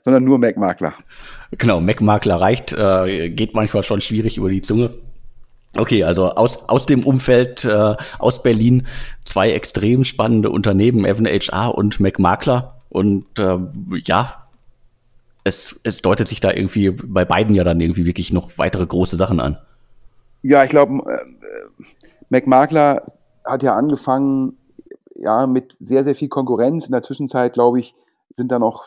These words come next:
Speaker 1: zwei, drei Anbieter oder drei, vier Anbieter federführend übrig. Und natürlich ist der Markt, der sozusagen den Pool der Maklerkortagen adressiert,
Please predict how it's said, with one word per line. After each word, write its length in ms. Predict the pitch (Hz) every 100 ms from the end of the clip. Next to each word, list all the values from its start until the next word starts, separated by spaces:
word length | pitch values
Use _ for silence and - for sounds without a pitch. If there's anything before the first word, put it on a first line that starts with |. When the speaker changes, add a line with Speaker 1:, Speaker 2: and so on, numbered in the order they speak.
| _
Speaker 1:
zwei, 280 | - - 117
drei 300 | 127 104 120
Anbieter 440 | - 131 131 127 110
oder 200 | 101 98
drei, 240 | 107 113
vier 260 | - 156 123
Anbieter 340 | 131 131 127
federführend 760 | - 139 131 - 139 127 120 _ _ _ _ 180
übrig. 580 | 175 - 156 151 -
Und 160 | - 131
natürlich 680 | 120 113 151 147 135 - -
ist 200 | 123 139
der 100 | 117
Markt, 580 | 107 113 135 139 - 117
der 400 | 113 117 117 - _ _
sozusagen 360 | - 113 120 120
den 180 | 120 117
Pool 300 | - 160 143
der 100 | 120
Maklerkortagen 880 | 107 131 139 123 123 - 117 120 -
adressiert, 680 | - 117 - 135 147 143